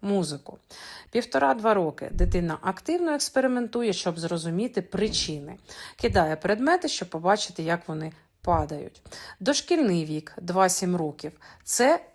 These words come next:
передопераційна стадія. Два-чотири роки формується просте розуміння причинності. Якщо штовхнути чашку, вона впаде. Але логіка ще примітивна.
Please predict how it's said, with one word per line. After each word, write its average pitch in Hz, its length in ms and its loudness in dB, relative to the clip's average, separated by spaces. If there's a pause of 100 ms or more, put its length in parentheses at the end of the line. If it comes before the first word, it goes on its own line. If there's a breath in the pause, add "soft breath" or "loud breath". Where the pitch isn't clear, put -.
передопераційна 180 1200 0
стадія. 156 600 -2 (460 loud breath)
Два-чотири 196 720 2
роки 240 360 0 (100)
формується 202 600 -2
просте 180 440 0
розуміння 185 560 0
причинності. 160 880 -4
Якщо 190 360 -2
штовхнути 311 600 -2
чашку, 339 560 -2
вона 175 300 0
впаде. 180 440 -2 (520 loud breath)
Але 202 380 4
логіка 247 540 0
ще 175 260 -2
примітивна. 175 800 -6